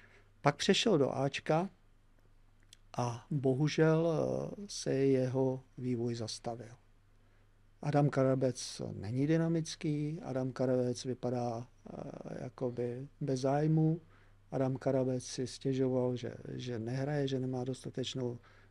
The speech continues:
vytíženost, ale nevím, jestli vyvinul dostatečný úsilí v tréninku, aby tu vytíženost dostal. To všechno nevím. Z pohledu z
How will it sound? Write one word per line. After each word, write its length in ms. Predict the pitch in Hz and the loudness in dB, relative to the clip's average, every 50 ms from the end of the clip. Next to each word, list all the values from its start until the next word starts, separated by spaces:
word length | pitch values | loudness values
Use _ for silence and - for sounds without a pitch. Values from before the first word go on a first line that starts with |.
| - - | -8 -6
vytíženost, 680 | 131 127 - - 160 151 151 156 151 147 143 135 - - - | -6 -4 -2 -2 -2 0 0 0 0 0 -2 -4 -6 -6 -4
ale 280 | 131 135 135 131 131 127 - 220 214 | -2 0 0 -2 -4 -6 -12 -12 -6
nevím, 420 | 175 147 135 139 143 147 143 139 | -4 0 2 2 4 4 2 2
jestli 220 | 127 123 - 143 139 | 0 -2 -2 0 0
vyvinul 360 | 131 127 131 131 131 135 131 | 0 2 0 0 0 0 0
dostatečný 640 | 127 127 - - - 131 127 131 120 - - 131 131 | -2 -4 -4 -4 -6 -4 -4 -4 -4 -4 -6 -6 -6
úsilí 400 | 131 123 - - 127 120 120 110 | -6 -6 -6 -8 -6 -6 -6 -8
v 60 | 101 | -8
tréninku, 520 | - 135 123 123 131 135 139 139 - 147 | -8 -6 -6 -4 -4 -4 -4 -4 -4 -6
aby 180 | 139 123 123 123 | -6 -4 -4 -4
tu 120 | - 127 117 | -2 -2 -4
vytíženost 580 | 117 107 107 127 120 110 107 95 98 104 104 | -4 -6 -8 -8 -8 -6 -6 -6 -6 -8 -8
dostal. 480 | 117 139 - - - 156 151 147 156 156 - - - - - - - - - _ | -10 -12 -14 -8 -4 -4 -2 -2 -4 -6 -10 -16 -20 -20 -20 -20 -20 -20 -20 _
To 120 | - 135 | -4 -4
všechno 380 | 120 - 135 123 - - 120 113 | -2 -2 -4 -4 -4 -8 -6 -6
nevím. 500 | 110 117 123 131 135 147 156 160 165 165 - - - - - - | -4 0 0 2 2 2 2 0 0 -2 -8 -16 -20 -20 -16 -12
Z 120 | - - | -10 -8
pohledu 500 | - - 143 139 147 160 147 127 123 113 | 4 6 6 6 6 4 2 2 -2 -6
z 420 | 101 - - - - - - - | -8 -10 -10 -10 -10 -10 -12 -14